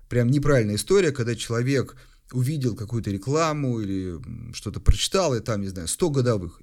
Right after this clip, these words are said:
и он такой: «О, у меня вот два миллиона рублей, всё, что, э, накопил, да. Щас вот два миллиона вложу, у меня будет через год четыре,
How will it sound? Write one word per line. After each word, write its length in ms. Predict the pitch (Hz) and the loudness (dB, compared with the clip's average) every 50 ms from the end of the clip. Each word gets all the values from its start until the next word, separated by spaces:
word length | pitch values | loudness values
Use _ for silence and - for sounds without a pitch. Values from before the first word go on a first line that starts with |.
| - _ | -10 _
и 80 | 131 | 0
он 140 | 127 123 110 | 0 2 0
такой: 240 | - - - 101 90 - - | -2 -6 -8 -10 -12 -6 -2
«О, 300 | 180 156 135 123 104 - - - - - - - - | 0 2 2 2 0 -2 -8 -14 -18 -20 -20 -16 -6
у 80 | 117 | -4
меня 340 | 120 123 135 156 175 180 165 | 0 0 0 2 2 2 2
вот 240 | 131 131 135 127 117 | 2 2 0 0 0
два 240 | 117 117 139 160 165 | 2 4 4 4 4
миллиона 360 | 151 143 139 143 135 127 120 | 4 2 2 2 2 2 2
рублей, 320 | 117 110 107 104 98 90 | 0 0 0 0 -2 -2
всё, 200 | 85 - 156 156 | -4 -4 -4 -4
что, 360 | 151 - - 123 117 117 107 - - - - _ | -4 -2 -2 0 0 0 0 -4 -10 -20 -20 _
э, 360 | - 98 101 101 101 95 95 98 | -8 -6 -4 -2 -2 -2 -2 -2
накопил, 640 | 110 117 - 131 120 - - 107 101 87 76 80 82 69 | -2 -2 0 0 0 0 0 -4 -4 -4 -6 -8 -10 -8
да. 400 | 87 110 110 113 113 110 117 - - - - - - - - - _ _ | -6 -4 -2 -2 -2 -4 -8 -10 -16 -20 -20 -20 -20 -20 -20 -20 _ _
Щас 380 | - - - 190 185 165 - - | -6 0 4 4 4 4 4 0
вот 180 | 123 117 101 104 | 0 -2 -4 -4
два 240 | 113 123 131 131 | -2 0 2 2
миллиона 340 | 123 123 123 127 131 131 143 | 4 4 4 4 4 4 2
вложу, 400 | 151 165 190 208 214 208 240 220 | 2 2 2 2 2 2 0 0
у 60 | 196 | 0
меня 160 | 175 170 160 156 | 0 -2 -4 -2
будет 240 | 156 156 143 131 | -2 -2 -2 -2
через 180 | - 139 127 120 | 0 -2 -2 0
год 240 | 131 143 156 139 127 | 0 0 0 0 0
четыре, 460 | - - - - 107 92 78 - - | -4 -6 -6 -4 -6 -6 -6 -8 -12